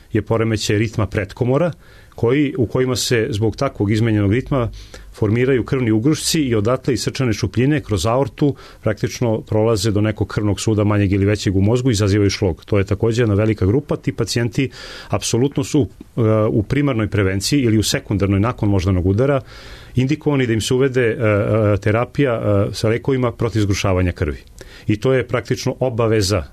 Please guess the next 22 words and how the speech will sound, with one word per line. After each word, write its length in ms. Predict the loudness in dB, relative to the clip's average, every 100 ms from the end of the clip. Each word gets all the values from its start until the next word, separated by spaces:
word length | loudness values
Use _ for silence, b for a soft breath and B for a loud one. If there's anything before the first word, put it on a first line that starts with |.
| -4
nema 420 | -2 0 0 -2 -2
osim 280 | -4 0 0
nekih 380 | 0 -2 -2 0
minimalnih, 640 | 2 2 2 2 0 0
odnosno 340 | 0 0 0
nekih 340 | 0 0 -2 -4 -12 B B B
indikacija, 840 | 0 0 -2 -2 -2 0 0 -2 B B B B 0
e, 240 | 2 2 0
krvareći, 800 | -2 0 0 -2 -2 -2 -2 -2 -2
ž-, 180 | 0 2
e, 240 | 2 2
ulkus 440 | 4 2 2 0 2
iz 80 | 2
želuca 440 | 2 2 0 0
ili 100 | 2
tako, 220 | 0 0
nema 280 | 0 0 0
nekih 280 | -2 -2 -2
kontraindikacija, 720 | -2 0 0 2 0 0 -4 0
mora 260 | 0 2
biti 260 | 0 0 2
uvedena 420 | 2 2 2